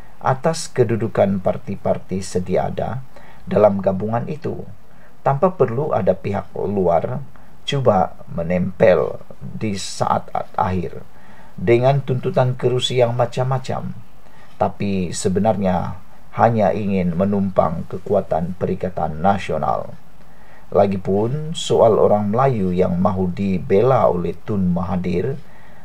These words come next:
melalui proklamasi orang Melayu itu boleh dibincangkan selepas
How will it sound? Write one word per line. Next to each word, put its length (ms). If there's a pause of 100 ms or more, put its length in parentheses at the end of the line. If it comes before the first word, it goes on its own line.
(120)
melalui 440
proklamasi 880
orang 320
Melayu 540 (840)
itu 400
boleh 480
dibincangkan 880 (560)
selepas 720